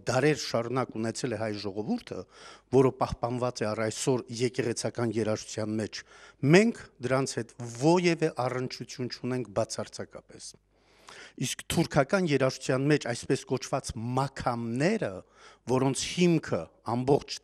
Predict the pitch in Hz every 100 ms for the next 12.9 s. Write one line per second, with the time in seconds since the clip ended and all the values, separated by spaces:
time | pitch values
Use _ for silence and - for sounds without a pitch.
0 | 117 117 - 143 131 131 - 185 131 -
1 | - - - - 139 123 120 - 120 123
2 | 127 117 127 120 120 117 - 123 113 117
3 | 113 120 120 110 107 117 - 104 - -
4 | 110 120 143 165 180 220 - - - -
5 | 131 180 196 - 127 131 127 127 - 139
6 | - - 151 143 - 127 127 120 - -
7 | 113 - 139 190 - - - _ - 151
8 | - 147 131 139 135 139 135 156 - -
9 | - _ 123 107 135 123 117 131 127 156
10 | 185 - 135 139 175 196 - - - _
11 | _ 151 151 - 165 - - 131 - -
12 | 123 - - 135 - 139 131 160 185